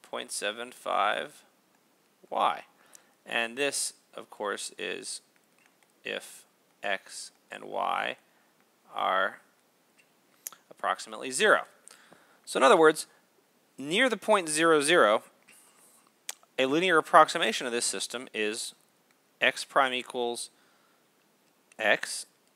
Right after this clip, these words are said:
and y prime equals point seven five y. This system. And in matrix notation, this is just x prime, y prime was one, zero,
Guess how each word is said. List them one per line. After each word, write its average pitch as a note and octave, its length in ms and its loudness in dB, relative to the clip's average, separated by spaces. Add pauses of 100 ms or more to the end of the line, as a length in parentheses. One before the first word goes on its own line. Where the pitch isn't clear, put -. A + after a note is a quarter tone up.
(140)
and G#2+ 400 -4 (260)
y B2 360 4
prime A2 520 -2 (800)
equals - 440 -10
point - 420 -12
seven A#2 520 -8 (540)
five G#1+ 480 -4 (300)
y. F3+ 380 0 (1300)
This D#3 180 -8
system. - 420 -8 (600)
And C3+ 120 -4
in C#3 100 -6
matrix F3 340 0
notation, A#2 440 -2
this A#2 180 -8
is A2 120 -12
just A2 440 -8
x - 280 -6
prime, A2 600 -4 (560)
y C3 300 0
prime G2 480 -4 (2500)
was A2+ 140 -20
one, A2+ 420 -10
zero, G#2 640 -4